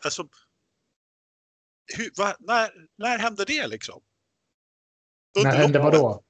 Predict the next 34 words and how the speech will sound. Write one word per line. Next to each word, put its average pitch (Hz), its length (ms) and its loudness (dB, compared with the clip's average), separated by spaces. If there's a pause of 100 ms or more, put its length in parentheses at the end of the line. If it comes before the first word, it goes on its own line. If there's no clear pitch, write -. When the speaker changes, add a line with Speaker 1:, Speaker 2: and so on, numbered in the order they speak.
(480)
Speaker 1:
När 214 180 0
fick - 220 -8
de 214 140 -6
problem 196 360 -6
med 196 120 -10
motorn? 202 460 -8 (260)
Eh, 202 280 -12
alltså, 185 180 -6
före 214 440 -4
loppet 131 360 -10
så 160 100 -8
var 127 100 2
allting 120 360 -2
frid 113 240 -10
och 117 80 -12
fröjd. 143 320 -4 (460)
Jag, 180 180 -6
jag, 196 440 -2
jag 175 80 -2
hängde 202 260 -4
inte 190 180 -12
med 180 100 -6
i 170 40 -6
svängarna 208 500 -4
där 104 120 -8
liksom. - 260 -20
Och 160 80 -14
så 190 80 -12
helt 185 160 -6
plötsligt 165 360 -10
så 156 100 -18
pratar 170 360 -8
alla, 139 200 -4
eh, 139 40 -8